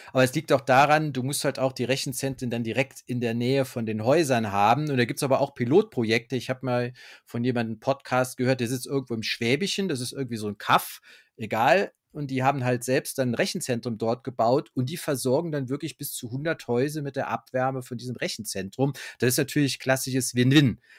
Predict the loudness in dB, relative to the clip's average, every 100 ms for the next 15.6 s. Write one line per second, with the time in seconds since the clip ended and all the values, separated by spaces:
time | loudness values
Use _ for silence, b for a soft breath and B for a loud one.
0 | b 0 2 2 0 0 2 2 2 0
1 | 0 0 -2 0 -2 0 0 0 0 0
2 | 2 0 0 0 0 0 -2 0 0 0
3 | -2 0 0 4 2 2 0 0 0 -2
4 | 2 2 2 0 0 0 0 -2 -4 -4
5 | -4 -2 -2 -4 -4 -4 -4 -4 -4 -6
6 | -6 -6 -6 -6 -2 -2 -2 -4 -4 -6
7 | B B B B B -10 -6 2 2 2
8 | 0 -2 -2 -2 -2 -2 0 2 2 2
9 | 0 0 -2 -2 -4 -6 -2 -2 0 -2
10 | -2 -2 -2 -4 -6 -6 0 0 0 -2
11 | 0 0 -2 -4 0 0 0 0 0 2
12 | 0 0 -2 2 2 4 0 0 -4 -8
13 | -10 -4 -2 -2 -4 -6 -2 0 0 -2
14 | -4 -4 -4 -4 -4 -4 -8 -8 -10 -10
15 | -4 -2 0 -4 -8